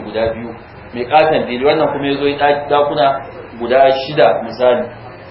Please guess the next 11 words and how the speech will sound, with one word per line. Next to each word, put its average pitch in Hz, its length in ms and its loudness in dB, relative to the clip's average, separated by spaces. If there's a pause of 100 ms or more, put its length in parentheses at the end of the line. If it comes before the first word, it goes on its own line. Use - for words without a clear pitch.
(540)
Ya 139 200 4
inganta 175 520 4
ginin 131 280 -2
shi, 107 80 -12 (120)
wanne 151 240 4
za 180 140 4
a 151 100 6
fi - 40 2 (100)
gani 143 180 2
da 139 140 2
kyau? 113 160 -2